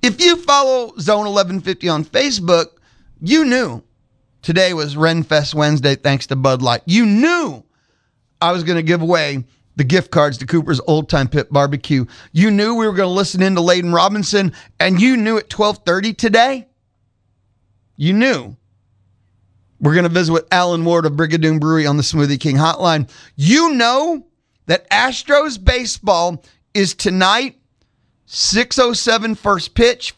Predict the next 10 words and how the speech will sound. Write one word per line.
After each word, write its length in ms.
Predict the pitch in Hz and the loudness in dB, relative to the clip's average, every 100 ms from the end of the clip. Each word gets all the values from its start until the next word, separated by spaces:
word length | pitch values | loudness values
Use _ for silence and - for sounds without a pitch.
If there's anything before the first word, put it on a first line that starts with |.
| - | 0
five 280 | 196 214 208 | 2 2 -2
thirty-five 680 | 220 208 208 196 196 - | -6 -6 -6 -2 -2 -4
pregame. 640 | - 220 208 175 185 175 139 - _ - | -8 -6 -4 -2 0 -2 -6 -12 _ 2
Astros 560 | 208 214 - 233 190 | 2 0 -2 -2 -2
baseball 640 | 175 202 - 185 190 185 - _ - | -2 -2 -2 0 2 2 -4 _ -2
right 420 | 139 208 277 262 _ | 2 2 2 -4 _
here 480 | - 220 220 226 - 202 | -10 -2 0 0 -2 -2
on 400 | 202 202 196 - | 0 0 -4 -4
The 340 | 170 190 185 - _ | 0 2 0 -6 _
Zone. 680 | 135 139 214 240 208 123 | -8 0 2 2 -2 -8